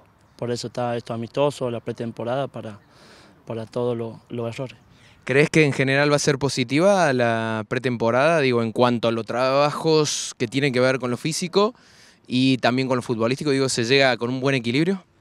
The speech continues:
Speaker 1: Sí, sí, por ahí no con los partidos que todos queremos llegar. Capaz que por ahí hicimos, vamos a hacer tres amistosos. Capaz que otros equipos llegan con más rodaje, con más partidos, pero bueno,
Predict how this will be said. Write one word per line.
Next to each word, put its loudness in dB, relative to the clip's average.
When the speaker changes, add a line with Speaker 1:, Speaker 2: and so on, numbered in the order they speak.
Speaker 1:
Sí, -6
sí, -6
por -4
ahí -2
no -6
con -8
los -8
partidos -4
que -12
todos -6
queremos -6
llegar. -4
Capaz -12
que -12
por -14
ahí -8
hicimos, -10
vamos -8
a -8
hacer -12
tres -8
amistosos. -6
Capaz -8
que -10
otros -4
equipos -10
llegan -8
con -10
más -8
rodaje, -2
con -10
más -6
partidos, -6
pero -10
bueno, -8